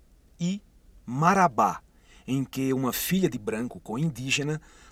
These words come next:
lamenta a condição marginal de ser mestiça. Na segunda parte do texto, depois de uma longa descrição do amor na juventude,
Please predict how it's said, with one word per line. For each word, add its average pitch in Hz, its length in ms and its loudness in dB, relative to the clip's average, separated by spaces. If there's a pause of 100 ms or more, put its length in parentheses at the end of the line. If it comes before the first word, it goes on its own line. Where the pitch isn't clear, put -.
lamenta 143 680 2
a 98 120 -2
condição 117 580 -4
marginal 139 680 -2
de 110 100 -12
ser 98 340 -2
mestiça. - 680 -2 (1120)
Na 175 120 0
segunda 214 360 4
parte - 320 0
do 104 120 -10
texto, - 640 -8 (220)
depois 131 360 -2
de 131 80 -2
uma 117 140 -4
longa 143 340 2
descrição 120 640 -2
do 113 120 -4
amor 110 360 -2
na 104 100 -6
juventude, 95 680 -10